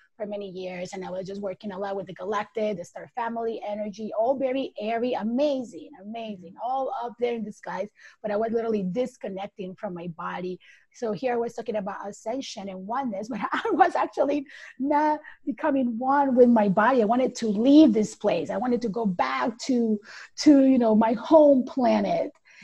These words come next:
Speaker 2: Mm-hmm.
Speaker 1: And, and because, and, uh, you know, slowly I was just not really being in this place. And also that's one of the reasons that I freaking love have B D S M sessions and just,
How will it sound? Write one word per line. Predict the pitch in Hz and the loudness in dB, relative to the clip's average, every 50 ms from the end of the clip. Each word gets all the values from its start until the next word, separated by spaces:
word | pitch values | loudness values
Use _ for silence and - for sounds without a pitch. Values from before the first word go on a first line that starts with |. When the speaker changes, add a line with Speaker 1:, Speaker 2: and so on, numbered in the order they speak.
| 180 - - - - | -20 -20 -6 2 6
Speaker 2:
Mm-hmm. | |
Speaker 1:
And, | 311 339 339 330 302 294 277 285 - - - _ _ _ _ _ _ _ _ _ _ _ _ - _ _ - | 8 10 10 10 10 8 6 4 2 -2 -10 _ _ _ _ _ _ _ _ _ _ _ _ -20 _ _ 0
and | 262 247 | 2 2
because, | 220 240 208 247 - 240 247 240 226 - - _ _ | 2 2 0 -2 -4 -2 -2 0 -2 -4 -6 _ _
and, | 240 240 233 240 | -2 0 0 0
uh, | 233 226 | 0 0
you | 214 240 240 | 0 0 2
know, | 220 220 220 | 2 2 0
slowly | 220 - 247 247 262 262 247 - - | 0 0 2 4 4 4 4 2 2
I | - 208 202 | 0 -2 -2
was | 196 202 208 226 226 - | -2 -4 -6 -8 -10 -14
just | 220 220 220 | -16 -16 -14
not | 220 196 202 196 | -12 -12 -12 -10
really | 208 214 202 196 190 185 185 170 175 | -10 -10 -8 -8 -8 -8 -10 -10 -12
being | - 220 240 262 240 | -10 -8 -8 -6 -8
in | 202 180 156 | -8 -12 -14
this | 165 165 - | -16 -20 -14
place. | _ 302 320 285 226 175 | _ -4 -2 -2 -2 -4
And | 214 202 - - - | -6 -10 -10 -10 -10
also | 208 233 254 - 240 | -10 -10 -10 -10 -10
that's | 208 202 208 202 | -10 -10 -10 -10
one | 220 208 208 | -10 -12 -12
of | 202 | -12
the | 180 190 | -12 -12
reasons | 175 202 202 - 214 202 | -12 -12 -12 -12 -14 -16
that | 190 - | -16 -18
I | 160 - _ _ - | -20 -20 _ _ -12
freaking | 381 294 - 269 240 226 | -12 -10 -10 -10 -12 -10
love | 214 233 247 247 220 196 175 - - _ _ _ _ _ _ _ _ _ _ | -10 -10 -10 -8 -10 -10 -12 -16 -20 _ _ _ _ _ _ _ _ _ _
have | - 254 240 240 226 220 208 - - 277 254 240 _ _ _ _ 294 220 | -12 -10 -8 -6 -6 -8 -8 -8 -12 -20 -20 -20 _ _ _ _ -8 -2
B | 269 269 277 277 | 0 2 2 2
D | 247 226 214 | 2 0 -2
S | 202 214 - - | -4 -6 -8 -10
M | 240 214 208 214 | -8 -6 -6 -6
sessions | - - - - 202 208 202 - - 233 196 196 190 185 185 185 190 180 - - | -8 -8 -8 -8 -8 -6 -8 -8 -8 -6 -6 -6 -6 -8 -8 -10 -12 -12 -12 -12
and | 190 190 185 | -12 -12 -12
just, | 185 202 196 | -12 -14 -14